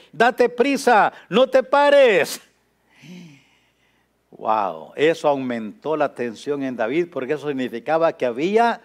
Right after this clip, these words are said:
sentencia grave. El peligro arreciaba y estaba cerca. "Corre, date prisa, no te pares". Esas palabras no eran para el muchacho que levantaba las saetas, era para David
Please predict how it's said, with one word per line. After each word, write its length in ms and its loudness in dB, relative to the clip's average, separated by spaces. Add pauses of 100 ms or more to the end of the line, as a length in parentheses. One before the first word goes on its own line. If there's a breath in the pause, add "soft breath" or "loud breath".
sentencia 840 -8
grave. 580 -10 (220 loud breath)
El 220 2
peligro 800 2
arreciaba 840 2
y 40 4
estaba 380 0
cerca. 520 2 (340 loud breath)
"Corre, 540 4 (300 loud breath)
date 340 2
prisa, 760 0
no 180 2
te 120 2
pares". 640 4
Esas 280 0
palabras 460 2
no 180 0
eran 220 2
para 160 4
el 60 0
muchacho 580 -2
que 120 0
levantaba 560 2
las 140 0
saetas, 500 2
era 200 2
para 280 2
David 600 2